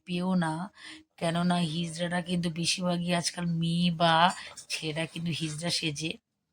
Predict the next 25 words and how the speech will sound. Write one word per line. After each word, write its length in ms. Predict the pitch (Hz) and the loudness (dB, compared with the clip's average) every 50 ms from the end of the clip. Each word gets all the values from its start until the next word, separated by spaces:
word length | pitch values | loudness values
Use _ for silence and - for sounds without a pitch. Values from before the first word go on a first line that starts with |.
| _ _ _ _ _ _ _ _ _ _ _ _ _ _ - _ _ _ - - _ _ _ _ - | _ _ _ _ _ _ _ _ _ _ _ _ _ _ -20 _ _ _ -20 -20 _ _ _ _ -10
ট্রেনে 340 | 170 165 160 160 165 170 | -4 -2 -2 0 0 0
বোধে, 400 | 165 165 165 165 151 175 180 190 226 - - _ _ - - _ _ _ _ _ - | 0 -2 -4 -4 -2 0 2 2 2 0 -4 _ _ -20 -20 _ _ _ _ _ -4
আহ, 200 | 170 165 160 165 160 - | 0 2 2 2 2 2
তালি 300 | 180 170 165 165 165 165 | 2 2 4 2 2 2
বাজিয়ে 340 | 165 165 151 156 170 175 - _ - | 0 -2 -2 0 0 -2 -2 _ -4
পয়সা 300 | 175 165 156 - - 180 | -2 -2 0 0 0 -2
ইনকাম 400 | 165 165 156 170 175 170 165 156 | -2 -2 0 0 0 0 0 0
করছে। 520 | 160 165 160 147 - - - - 165 160 | 0 0 0 0 -2 -8 -6 -4 -4 -4
কারণ 320 | 151 - 165 160 160 165 | -2 -2 0 0 2 2
আমাদের 380 | 165 160 156 156 165 156 165 165 | 2 2 2 2 2 2 2 2
এই 100 | 170 160 - | 2 0 0
চাকদায় 500 | - - 165 151 156 160 156 175 170 165 | 4 8 8 8 6 4 -2 0 2 4
আছে 320 | 160 151 151 - - 170 156 | 4 2 2 0 -2 -4 -2
দুজন, 520 | 151 156 151 143 160 156 156 165 180 190 - _ - - - - _ _ | -2 -4 -4 -2 0 0 2 2 2 0 -2 _ -20 -20 -20 -20 _ _
আমার 300 | 220 165 143 135 151 165 240 - | -4 -2 -2 -2 -2 -6 -6 -6
চোখের 280 | - 156 - 175 151 - | -8 -8 -4 -2 0 0
সামনে 440 | - - - 170 165 165 165 165 165 | 0 0 0 0 -2 0 -2 -2 -2
তাদের, 360 | 147 165 160 156 151 165 151 151 202 - _ _ _ _ _ _ - - - _ _ _ _ | 0 0 -2 -2 -2 -4 -6 -8 -10 -16 _ _ _ _ _ _ -20 -20 -20 _ _ _ _
ওরা 200 | - 156 160 160 - _ - | -6 -4 -4 -4 -4 _ -10
পড়ে 220 | - 165 160 165 160 | -6 -4 -4 -2 -2
গেছিল। 360 | 170 156 - - 175 156 156 151 151 165 190 214 _ _ - | -2 -2 -2 -2 -2 0 0 -2 -2 -4 -6 -10 _ _ -14
চলো, 320 | - 180 165 156 151 156 151 | -8 -4 -4 -2 -2 -2 -2
দেখতে 360 | 147 156 147 - - - 160 | -2 -2 -2 -4 -4 -6 -2
দেখতে 340 | 151 156 - - - 170 156 | -2 -2 -4 -2 -2 -2 2
রানাঘাট 520 | 165 151 147 151 151 156 147 - 156 | 2 2 2 2 0 -2 -2 -4 -6